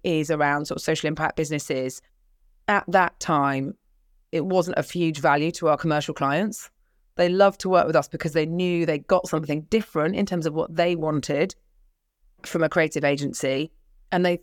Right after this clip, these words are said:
felt good about themselves, but it wasn't necessarily something that became business critical to our growth, which again, I think would be different if we were looking at that now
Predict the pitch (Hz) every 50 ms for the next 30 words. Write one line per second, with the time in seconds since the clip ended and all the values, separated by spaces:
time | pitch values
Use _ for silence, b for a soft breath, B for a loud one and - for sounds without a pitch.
0 | _ - 175 156 - - 220 208 190 180 160 - - - 156 - - 147 147 143
1 | 156 156 - - - 165 156 - 185 170 190 185 165 185 160 160 160 - 165 -
2 | 170 156 151 151 - 160 - 147 147 147 139 165 - - 156 151 143 156 147 151
3 | 151 - - 156 151 - 165 - 160 147 - - 143 147 151 151 - 156 143 151
4 | 196 214 - - _ _ _ _ _ _ _ - 131 - - 180 185 175 160 156
5 | 151 - 170 160 - 165 160 156 - 156 151 156 - 185 - - - 156 131 127
6 | - - - - 156 147 147 147 147 143 - - 143 143 139 - 131 151 - -
7 | 156 151 143 143 143 139 143 147 143